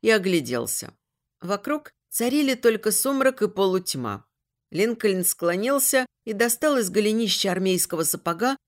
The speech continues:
тонкую заточенную металлическую пластину, над которой работал несколько дней,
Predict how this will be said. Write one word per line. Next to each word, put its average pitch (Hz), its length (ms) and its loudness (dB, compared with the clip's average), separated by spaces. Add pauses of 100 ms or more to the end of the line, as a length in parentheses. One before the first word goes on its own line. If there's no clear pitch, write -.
тонкую 320 380 -2
заточенную 240 640 0
металлическую 208 680 -2
пластину, 139 680 -2 (220)
над 214 160 -4
которой 214 420 4
работал 233 440 4
несколько 226 520 0
дней, 147 340 -2